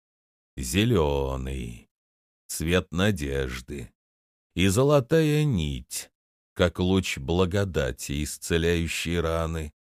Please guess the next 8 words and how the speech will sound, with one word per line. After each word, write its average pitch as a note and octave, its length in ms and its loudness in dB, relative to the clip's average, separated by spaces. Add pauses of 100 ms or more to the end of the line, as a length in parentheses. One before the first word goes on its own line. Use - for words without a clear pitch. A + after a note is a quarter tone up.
(360)
Прекрасная F#3+ 840 6
аллегория, E3 840 4 (560)
весьма D#3+ 520 4
богоугодна, E2+ 1000 2 (360)
лик G2 280 2
императора, F#2+ 800 4
зачитывающего E2 1080 0
указы D#3 960 0